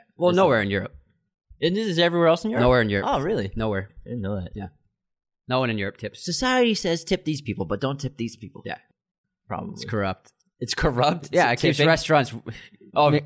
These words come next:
Speaker 2: paying
Speaker 1: yeah, from
Speaker 2: employees
Speaker 1: paying
Speaker 2: super low.
Speaker 1: employees.
Speaker 2: Yeah,
Speaker 1: Yeah.
Speaker 2: it is kind of a, a, a pretty messed
Speaker 1: Yeah,
Speaker 2: up
Speaker 1: it's an
Speaker 2: situation.
Speaker 1: American thing.
Speaker 2: Especially in Massachusetts. I don't know if it's gone up, but when I was a bartender and also servers as well there, they make, most restaurants ma-, they make under three dollars an hour.
Speaker 1: Yeah.
Speaker 2: You're making three dollars an hour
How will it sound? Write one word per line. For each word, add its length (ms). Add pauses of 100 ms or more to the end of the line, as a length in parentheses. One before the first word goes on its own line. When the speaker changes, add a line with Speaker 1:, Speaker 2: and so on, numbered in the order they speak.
Speaker 2:
paying 340
Speaker 1:
yeah, 200
from 100
Speaker 2:
employees 260
Speaker 1:
paying 100
Speaker 2:
super 180
low. 80
Speaker 1:
employees. 220
Speaker 2:
Yeah, 160
Speaker 1:
Yeah. 160
Speaker 2:
it 40
is 120
kind 180
of 80
a, 420
a, 40
a 40
pretty 260
messed 180
Speaker 1:
Yeah, 60
Speaker 2:
up 20
Speaker 1:
it's 100
an 60
Speaker 2:
situation. 120
Speaker 1:
American 240
thing. 120
Speaker 2:
Especially 440
in 60
Massachusetts. 880
I 80
don't 100
know 60
if 80
it's 120
gone 260
up, 160
but 100
when 160
I 140
was 160
a 40
bartender 760 (420)
and 340
also 260
servers 400
as 120
well 180
there, 260
they 100
make, 340 (460)
most 280
restaurants 440
ma-, 180
they 80
make 300
under 180
three 160
dollars 280
an 100
hour. 420
Speaker 1:
Yeah. 240
Speaker 2:
You're 80
making 220
three 200
dollars 300
an 60
hour 480